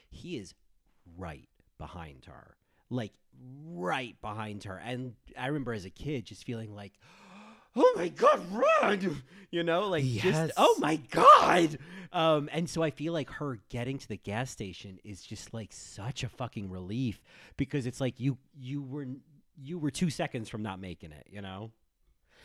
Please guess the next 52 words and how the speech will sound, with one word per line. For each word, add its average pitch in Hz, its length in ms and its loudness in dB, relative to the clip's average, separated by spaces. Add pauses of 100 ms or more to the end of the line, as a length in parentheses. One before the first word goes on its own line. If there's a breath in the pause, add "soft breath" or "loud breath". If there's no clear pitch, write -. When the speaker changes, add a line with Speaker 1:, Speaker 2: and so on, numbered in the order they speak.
(200 loud breath)
Speaker 2:
Yeah, 151 420 -2
it's 113 220 -8
one 135 120 -8
of 131 80 -8
those 117 180 -10
things 113 340 -8
where 98 120 -10
it's - 160 -16
like, 95 400 -12
he 135 240 -14
woulda 123 220 -8
tot-, 117 320 -8
I, 131 220 -10
that 135 140 -8
was, 120 80 -10
like, 120 160 -6
in 120 160 -8
the 107 80 -6
trivia 104 460 -8
because - 220 -12
he 110 100 -10
wore, 98 220 -12
like, 95 240 -12
lifts - 680 -12
to - 100 -14
make 107 160 -8
himself 117 360 0
Speaker 1:
Yeah. 101 60 -6
Speaker 2:
taller, 101 300 -8
and 101 100 -8
he's, 101 240 -12
even 127 280 -10
with 117 240 -4
those, 110 280 -8
he 120 60 -10
was 104 160 -10
still 101 240 -12
able 98 280 -12
to 101 60 -10
chase 95 300 -12
after 92 280 -10
her 101 180 -10
pretty 107 340 -12
well. 101 540 -8
Speaker 1:
Right. 143 500 0
Speaker 2:
But, 190 200 -4
like, 185 220 -6
this 175 200 -8
woman 175 580 -6 (800)
is 143 260 -6
exa-, 120 400 -8
like, 156 220 -4